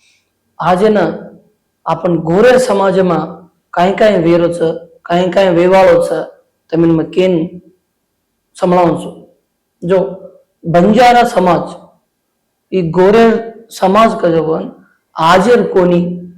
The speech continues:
सात हजार एर, अ, वर्षेर हेटेर कन कांसा. गोर समाज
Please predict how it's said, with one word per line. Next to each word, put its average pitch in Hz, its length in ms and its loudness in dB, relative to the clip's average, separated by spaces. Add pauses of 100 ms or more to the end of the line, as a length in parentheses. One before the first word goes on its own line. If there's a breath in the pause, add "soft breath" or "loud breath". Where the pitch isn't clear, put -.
(200)
सात 170 360 -2
हजार 196 280 2
एर, 175 300 2 (340)
अ, 170 140 -4 (520)
वर्षेर 175 300 -2
हेटेर 170 460 0
कन 175 140 -2
कांसा. 160 600 -12 (500)
गोर 185 340 0
समाज 226 340 0